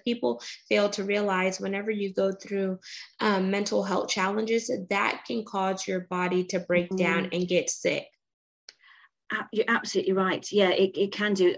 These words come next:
Speaker 2: Um, there's no history of breast cancer at all in my family. There are other cancers on my, my father's side, uh, but not breast cancer. Um, and I think I am the youngest person in our family ever to have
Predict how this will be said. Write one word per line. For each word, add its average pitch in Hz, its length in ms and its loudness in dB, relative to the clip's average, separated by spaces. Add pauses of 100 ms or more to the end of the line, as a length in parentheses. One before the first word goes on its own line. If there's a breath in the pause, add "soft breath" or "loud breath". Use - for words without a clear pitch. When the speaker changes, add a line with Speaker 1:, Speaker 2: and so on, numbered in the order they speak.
Speaker 2:
Um, 202 160 2
there's 202 200 2
no 247 280 0
history 220 360 -4
of 190 80 -10
breast 190 220 -2
cancer 185 460 -2
at 185 160 -6 (140)
all 202 240 6
in 165 100 2
my 156 120 -2
family. 160 540 -2 (460 loud breath)
There 208 160 4
are 247 240 4
other 190 460 2
cancers 220 680 0 (160)
on 190 180 2
my, 180 280 2
my 190 100 -4
father's 180 440 -2
side, 180 380 -2 (380 loud breath)
uh, 190 140 4
but 214 100 2
not 208 180 2
breast 196 240 0
cancer. 147 520 -4 (180)
Um, 180 360 4
and 185 120 -2
I 185 60 -2
think 202 480 -2 (380)
I 185 80 2
am 190 180 6
the 185 100 4
youngest 190 480 4
person 190 260 -2
in 185 180 -2
our 175 180 0
family 175 380 -2
ever 175 200 -2
to 170 100 -14
have 165 260 0